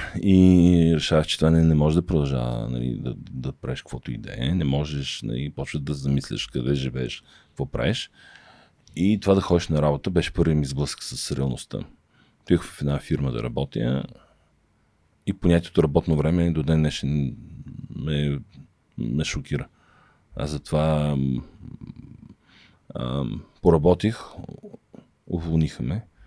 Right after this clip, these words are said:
и тогава започнах да се занимавам с, а, проработих, може би, една година,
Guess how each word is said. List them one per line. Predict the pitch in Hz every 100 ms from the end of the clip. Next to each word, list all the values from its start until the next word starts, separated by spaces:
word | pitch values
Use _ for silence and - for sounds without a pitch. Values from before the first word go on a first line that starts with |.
| _ _ _ -
и | 95
тогава | - 87 90
започнах | 87 - 87 - 87 - -
да | 85 80 80
се | - 78
занимавам | 78 82 85
с, | 82 80 80 -
а, | 76 78 78 71 - _ _ _ -
проработих, | - 85 101 - 98 - - - - _
може | 73 76
би, | 69 65 69 - _ _ _ _ -
една | 76 85
година, | 90 104 113 117